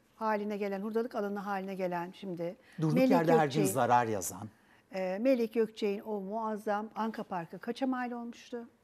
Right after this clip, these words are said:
Speaker 2: Yedi yüz elli milyon dolar. Sayın Mansur Yavaş yedi yüz elli milyon dolar olarak açıkladı.
Speaker 1: Anka
Speaker 2: Dinozorlar
Speaker 1: Park,
Speaker 2: hani.
Speaker 1: Anka Park
Speaker 2: Plastik.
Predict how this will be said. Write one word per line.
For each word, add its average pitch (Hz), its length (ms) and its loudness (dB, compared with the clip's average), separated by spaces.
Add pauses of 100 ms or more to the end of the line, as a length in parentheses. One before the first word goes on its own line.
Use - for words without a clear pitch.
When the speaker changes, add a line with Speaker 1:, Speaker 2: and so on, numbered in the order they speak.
(260)
Speaker 2:
Yedi 151 180 0
yüz 139 140 -2
elli 127 180 0
milyon 110 320 -6
dolar. - 340 -16 (260)
Sayın 135 260 -2
Mansur 120 400 -2
Yavaş 117 380 -6
yedi 131 160 -4
yüz 127 160 -4
elli 127 140 -4
milyon 101 300 -8
dolar 95 200 -12
olarak - 260 -18 (100)
açıkladı. - 280 -20 (340)
Speaker 1:
Anka 269 340 8
Speaker 2:
Dinozorlar 240 360 6
Speaker 1:
Park, 101 220 -2
Speaker 2:
hani. 92 180 -12 (280)
Speaker 1:
Anka 285 400 4
Park - 320 2
Speaker 2:
Plastik. - 240 -8